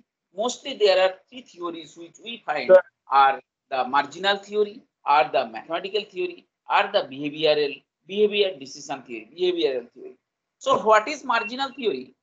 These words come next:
Speaker 1: If you can recall the first semester, what I have taught you, the firm always maximize profit when marginal cost is equal to marginal revenue. Marginal cost is equal to marginal revenue. Here also,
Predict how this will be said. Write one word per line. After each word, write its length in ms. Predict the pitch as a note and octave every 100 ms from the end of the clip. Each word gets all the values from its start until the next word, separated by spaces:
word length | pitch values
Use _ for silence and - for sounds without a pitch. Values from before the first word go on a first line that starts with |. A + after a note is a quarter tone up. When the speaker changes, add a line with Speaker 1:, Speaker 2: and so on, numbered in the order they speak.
| _ -
Speaker 1:
If 140 | B3+
you 160 | C#4+ C#4
can 200 | C4+ A#3
recall 440 | A#3 A#3 B3+ C4
the 160 | B3+ B3
first 280 | A3+ A3+ -
semester, 580 | A#3 A3+ - A3 F#3+ - _ _
what 240 | G3 G3+ -
I 100 | F3+
have 260 | F#3+ F3+ -
taught 260 | E3+ D#3+ F#3
you, 320 | E3+ C3+ - _ _ -
the 320 | E3+ D#3+ D#3 - _ -
firm 460 | G#3 A#3 B3 A#3+ A#3+ _ _
always 600 | D#3+ F#3 G#3 G#3+ F#3+ - _ _ D#3
maximize 640 | F3 - A3+ G#3 G#3 G3+ -
profit 420 | E3+ E3 D#3+ D3+ _ _
when 280 | A3 A#3 G#3
marginal 560 | F#3+ G3+ G3+ A#3+ A#3+ -
cost 320 | G#3+ A3+ A#3
is 160 | G3 F#3
equal 220 | F#3 F3
to 120 | F3 E3
marginal 480 | C3+ C3 C3+ C#3+
revenue. 400 | B2+ A#2+ B2+ B2+ F2 _ _ _ -
Marginal 500 | E3 F#3+ G3+ G3+ G3
cost 360 | D#3+ D#3 -
is 140 | D3+ C#3
equal 240 | C3+ C3+
to 80 | C3+
marginal 460 | B2 A#2+ B2 C3 B2
revenue. 340 | B2 A#2+ - _ _ _ -
Here 200 | C4+ C#4
also, 540 | C4+ - G3 C#3 -